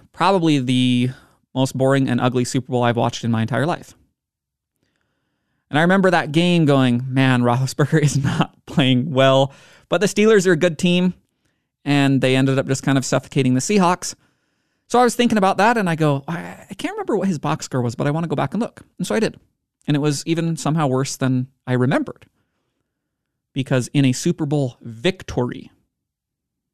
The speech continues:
Ben Roethlisberger went nine for twenty-one for one hundred and twenty-three yards, zero touchdowns, two interceptions,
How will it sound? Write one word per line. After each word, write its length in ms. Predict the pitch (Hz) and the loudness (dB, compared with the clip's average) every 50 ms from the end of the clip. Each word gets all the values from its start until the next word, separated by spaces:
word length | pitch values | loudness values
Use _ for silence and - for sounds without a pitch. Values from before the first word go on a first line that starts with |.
| _ _ _ _ _ _ _ _ _ _ _ _ | _ _ _ _ _ _ _ _ _ _ _ _
Ben 160 | 143 147 151 | -2 0 2
Roethlisberger 640 | 147 147 151 151 156 143 - - 139 135 139 139 139 131 | 2 2 2 0 -2 -4 -2 -2 -2 0 0 0 0 2
went 380 | 127 120 117 117 - - - _ _ | 2 2 0 0 -4 -8 -16 _ _
nine 280 | - 127 131 143 165 170 | -2 0 0 0 0 -2
for 140 | - - 156 | -2 -4 -6
twenty-one 560 | - - 156 156 175 165 135 127 127 147 147 - _ _ _ _ _ _ _ _ _ _ _ _ _ _ | -4 -4 -2 -2 -2 -2 -2 -2 -2 -4 -6 -10 _ _ _ _ _ _ _ _ _ _ _ _ _ _
for 220 | _ 123 120 117 | _ -6 -6 -4
one 220 | 113 117 127 143 | -2 -2 0 0
hundred 320 | 151 147 151 151 151 151 147 | 0 0 0 -2 -2 -4 -4
and 180 | - 120 117 | -4 -4 -4
twenty-three 520 | - - 135 135 - 147 135 - - 123 117 | -4 -2 -4 -4 -2 -4 -8 -6 -6 -4 -2
yards, 440 | 123 131 147 156 160 156 - - - _ _ _ _ _ _ _ _ _ _ _ _ _ 127 | 0 0 0 -2 -4 -6 -8 -12 -14 _ _ _ _ _ _ _ _ _ _ _ _ _ -6
zero 260 | 120 139 147 156 147 | -4 -2 0 0 0
touchdowns, 720 | - - 131 - - - 127 123 120 120 123 120 - - - _ _ _ _ _ _ _ _ _ _ _ _ | -2 -4 -6 -6 -4 -4 -4 -2 -2 -2 -4 -4 -6 -12 -16 _ _ _ _ _ _ _ _ _ _ _ _
two 120 | - - 151 | -6 -4 -2
interceptions, 800 | 151 151 147 135 - - 120 - - 123 120 120 117 117 - | -2 0 -2 -2 -2 -4 -6 -4 -4 -4 -2 -2 -4 -4 -6